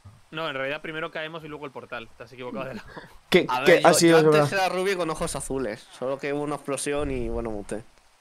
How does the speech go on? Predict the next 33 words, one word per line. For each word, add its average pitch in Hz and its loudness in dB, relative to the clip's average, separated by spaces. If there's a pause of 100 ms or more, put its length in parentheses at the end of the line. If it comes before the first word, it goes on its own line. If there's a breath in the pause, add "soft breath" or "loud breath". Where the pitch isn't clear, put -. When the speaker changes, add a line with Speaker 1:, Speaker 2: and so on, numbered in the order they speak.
(140)
Speaker 2:
¿Mutaste 160 6
en 156 6
qué? 160 8
¿Puedo 170 6
verte 214 8
entero? 220 6 (1120)
Speaker 3:
En 92 -8
esto. 101 -10 (2000)
Speaker 2:
Ya, 156 6
pero 147 4 (320)
no, 147 4
no. 147 2
Speaker 1:
Eh, 107 -14
eh. - -20 (200)
Speaker 2:
Madre 127 4
de 107 6
Dios 107 -2
bendito, 113 -2 (180)
qué - -14
feo 113 2
eres, 127 -6
hijo 127 -6
de 117 -8 (760)
Speaker 1:
Sí, 202 -10
pero 143 -6
no 143 -8
solo 214 -4
eso, 196 -6
Josema, 160 -10
he - -8
descubierto, 175 -10
mira 147 -10
esto. 117 -18